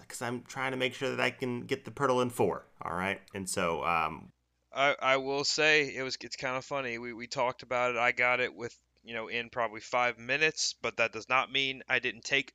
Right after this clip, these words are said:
Speaker 2: the full four guesses. We definitely still, like, checked the boxes, so to speak, on getting through guesses. The funny thing is, Richard, um, we both picked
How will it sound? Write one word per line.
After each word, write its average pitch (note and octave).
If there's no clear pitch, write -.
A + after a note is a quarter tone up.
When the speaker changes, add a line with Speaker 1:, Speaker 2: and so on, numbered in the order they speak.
Speaker 2:
the A#2+
full C3
four B2+
guesses. C3+
We A2+
definitely A#2+
still, B2+
like, G#2
checked -
the C3+
boxes, C3+
so C#3
to C3
speak, C3+
on A2+
getting A#2+
through A#2+
guesses. B2+
The -
funny F#3+
thing D3+
is, A#2+
Richard, A2+
um, A2+
we B2+
both C#3
picked -